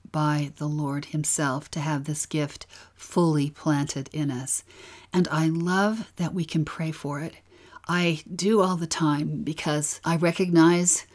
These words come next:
a lack in me and I want more. It is significant that we don't just somehow earn the gift of charity, but that it is specifically given to us.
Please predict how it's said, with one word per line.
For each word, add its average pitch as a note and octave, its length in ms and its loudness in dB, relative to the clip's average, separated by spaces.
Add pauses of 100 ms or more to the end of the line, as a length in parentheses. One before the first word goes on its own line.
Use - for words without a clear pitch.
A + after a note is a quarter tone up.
(200)
a F3+ 100 0
lack G3 420 0
in E3 180 2
me D3+ 440 2
and D#3 180 0
I C#3+ 140 -2
want E3 520 0 (120)
more. D3 480 0 (760)
It G#3+ 100 6
is A3 140 8
significant F3+ 720 2
that E3 160 2
we F3 160 2
don't E3 300 2
just D#3+ 220 2
somehow E3 540 4
earn F3 400 4
the D#3 100 -2
gift D3 260 -6
of D3 100 -6
charity, C3+ 560 -4 (220)
but E3+ 160 -6
that D#3 260 2
it E3 160 0
is D3+ 140 2
specifically D#3 1040 0
given C#3 380 -2
to C#3 260 -2
us. C#3 340 -6